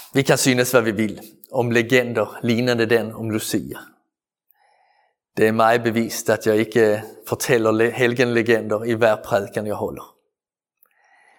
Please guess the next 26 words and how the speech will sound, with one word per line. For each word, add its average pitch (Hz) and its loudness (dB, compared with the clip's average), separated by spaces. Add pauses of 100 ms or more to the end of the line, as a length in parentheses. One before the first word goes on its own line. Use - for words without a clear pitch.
(760)
Men 127 2
jeg 151 4
synes, 175 0
at 151 0
man 143 0
gerne 160 4
må 165 -2
kende 131 -2 (300)
legenden 120 0 (280)
om 127 -4
Lucia, - -4 (280)
eftersom 123 -2
den 123 2
er 123 2
en 120 -6
del 123 -2
af, 107 -8 (520)
af 120 -8
den 117 -4
danske 110 -2
kultur. - -8 (3000)
Den 151 4
lærer 202 4
os 196 -2
også 139 2
noget 113 -4